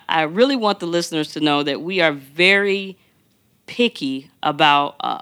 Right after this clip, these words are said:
who we choose as sponsors and who we allow to,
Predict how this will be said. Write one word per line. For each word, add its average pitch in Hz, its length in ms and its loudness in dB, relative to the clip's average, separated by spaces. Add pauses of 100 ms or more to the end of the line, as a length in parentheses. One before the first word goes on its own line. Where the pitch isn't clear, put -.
who 190 180 0
we 180 440 -6 (460)
choose 208 420 -2
as 151 120 0
sponsors 147 600 0
and 143 120 -6
who 151 120 -8
we 151 400 -6
allow 139 420 2
to, 135 340 -10